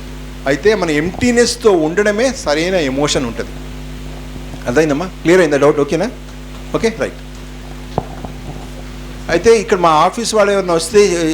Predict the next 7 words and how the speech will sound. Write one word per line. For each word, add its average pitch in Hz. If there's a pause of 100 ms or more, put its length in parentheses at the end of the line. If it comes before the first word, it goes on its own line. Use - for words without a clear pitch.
ఆ, 147 (1200)
చెప్-, 170
మీరు, 156
మీరు 147
వా-, 139
ఎవరిని 151
అడగచ్చండి. 156